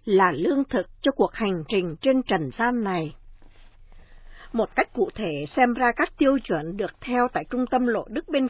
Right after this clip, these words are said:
Pháp là một kinh nghiệm phong phú có thể cống hiến một mô thức cho mục vụ hành hương. Tiêu chuẩn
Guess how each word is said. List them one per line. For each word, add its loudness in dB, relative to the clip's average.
Pháp -4
là 6
một 0
kinh 4
nghiệm 0
phong -4
phú 0
có 0
thể -2
cống 0
hiến 4
một 2
mô -2
thức 0
cho 0
mục -2
vụ 0
hành -6
hương. 0
Tiêu 6
chuẩn -2